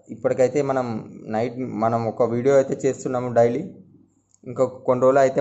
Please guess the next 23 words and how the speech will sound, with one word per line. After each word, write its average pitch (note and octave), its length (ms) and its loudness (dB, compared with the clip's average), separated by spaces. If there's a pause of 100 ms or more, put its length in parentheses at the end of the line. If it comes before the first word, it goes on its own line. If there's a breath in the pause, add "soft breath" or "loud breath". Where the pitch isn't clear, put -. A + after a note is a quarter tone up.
మనం C3 140 -2 (220)
డైలీ A#2+ 320 2
టూ C3 80 4 (140)
వీడియోస్ B2+ 320 0
చేస్తాను. B2 340 -2 (120)
లైవ్ B2 200 6
వచ్చి, C3+ 200 0 (440 loud breath)
లైవ్ B2+ 180 6
వచ్చిందంటే C#3+ 440 0 (100)
లైవ్లో C#3 400 4 (140)
ఇంకా C#3 200 2 (560)
సూపర్, C3+ 320 -2
సూపర్ C#3 300 0
వెరైటీ, B2+ 300 2 (200)
గంటకు C3+ 340 0
ఒక C#3+ 160 0
వెరైటీ C3+ 360 2
లాగా B2+ 240 2
చూపిస్తా. B2+ 340 -6 (2250)
వన్ B2+ 180 -4
అవర్ D3 240 4
వీడియో C#3+ 260 4
చేశానంటే C3+ 460 -2